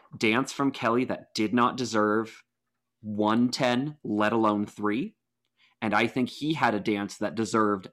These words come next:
at least one ten, if not three. If that had happened, I truly think he might have ended up with the mirror ball. Because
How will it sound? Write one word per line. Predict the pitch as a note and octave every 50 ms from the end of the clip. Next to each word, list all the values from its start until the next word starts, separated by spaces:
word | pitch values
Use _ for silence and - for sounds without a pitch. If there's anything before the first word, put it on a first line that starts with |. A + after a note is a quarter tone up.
| _
at | - A2+ G#2+ G#2
least | G#2 G#2 A2+ B2 C#3 C3+ - -
one | G#2 G#2 G2+ F#2+ F#2+ G2
ten, | - - F#2+ F#2 F#2+ G#2 A2 - _ _
if | - B2 - -
not | A#2 G#2 F#2+ - - -
three. | - A2+ A2 F2+ C2 - - _ _ _ _ _ _ _ _ _ _ _ _ _ _ _ _ _ _ _ _ _ _
If | - C3+ B2 G#2+
that | G#2 A#2+ A#2+ C#3 - -
had | - C#3+ B2
happened, | - - A#2 G#2+ - - D#3+ G3+ A#3+ B3 - - _ _ _ _ _ _ _ _ _ _ _ _ _ _ _ _ _ _ _ _ _ _ _ _ _ _ _ _ _ -
I | B2+ C#3+ C#3
truly | C#3 - - - B2+ B2+ A#2+ B2 B2 C3+ C3+
think | B2+ - C#3+ A#2+ G#2+
he | - - A#2
might | A2 G#2+ G#2 G#2 G#2
have | G#2+ G2+
ended | G#2+ G#2 G2 G2 G#2
up | G2 - - - _ _ _ _ _
with | A2 A2 A2+ G#2+ - -
the | G#2+
mirror | G#2 G#2 A#2 A#2+ G#2 E2 - -
ball. | - F#2+ - - - - _ _ _ _ _ _ _ _ _ _
Because | - A#2 G#2+ - - B2 A2+ A2 G#2+ G#2 - -